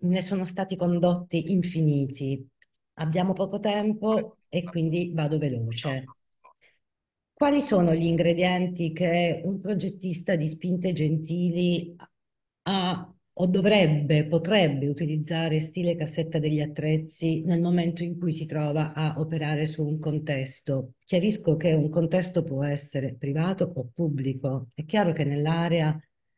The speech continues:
delle politiche pubbliche tante cose che hanno a che fare con la sostenibilità avrebbe senso poterle mettere in atto anche con la Spinta Gentile,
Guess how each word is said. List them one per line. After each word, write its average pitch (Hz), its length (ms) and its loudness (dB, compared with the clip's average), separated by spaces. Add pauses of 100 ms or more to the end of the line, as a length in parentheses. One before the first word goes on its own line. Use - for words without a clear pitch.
(440)
delle 160 1300 2
politiche 170 580 -4
pubbliche 147 1040 -4
tante 185 400 -2
cose 147 480 0
che 147 140 -4
hanno 151 240 0
a 147 60 -8
che 151 140 -6
fare 156 380 0
con 151 140 -2
la 139 100 -2
sostenibilità 147 1200 -2 (220)
avrebbe 160 640 2
senso 147 1000 -2 (180)
poterle 156 960 2
mettere 175 480 0
in 156 140 2
atto 147 640 -4
anche 170 420 2
con 156 140 2
la 143 100 -2
Spinta 147 420 -2
Gentile, 120 800 -2